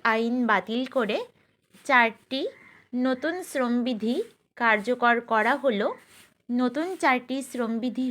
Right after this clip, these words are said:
হলো মজুরি কোড, সামাজিক সুরক্ষা কোড, ইন্ডাস্ট্রিয়াল রিলেশনস কোড আর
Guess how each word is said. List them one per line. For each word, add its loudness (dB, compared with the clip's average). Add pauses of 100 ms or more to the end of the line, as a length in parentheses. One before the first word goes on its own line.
হলো 0 (720)
মজুরি 0
কোড, 0 (680)
সামাজিক 0 (180)
সুরক্ষা -2 (220)
কোড, 0 (600)
ইন্ডাস্ট্রিয়াল 0 (180)
রিলেশনস -4 (160)
কোড 0 (580)
আর 4